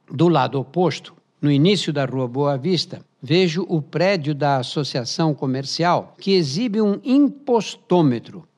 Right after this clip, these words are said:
com números vermelhos rodando em velocidade vertiginosa pra contabilizar cada real arrecadado pelo governo.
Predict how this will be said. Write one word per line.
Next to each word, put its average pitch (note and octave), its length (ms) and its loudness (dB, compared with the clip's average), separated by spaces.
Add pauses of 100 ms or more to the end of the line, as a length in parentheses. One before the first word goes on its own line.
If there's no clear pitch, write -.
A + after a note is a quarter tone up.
com F3 180 4
números F#3 380 4
vermelhos F3 720 0
rodando F3+ 760 0
em G3+ 100 0
velocidade F3+ 680 -2
vertiginosa E3+ 1200 -2
pra G3 480 0
contabilizar F3 1000 0
cada A#3 280 0
real E3 600 0
arrecadado C#3+ 680 -2
pelo C3+ 220 -8
governo. A2+ 460 -6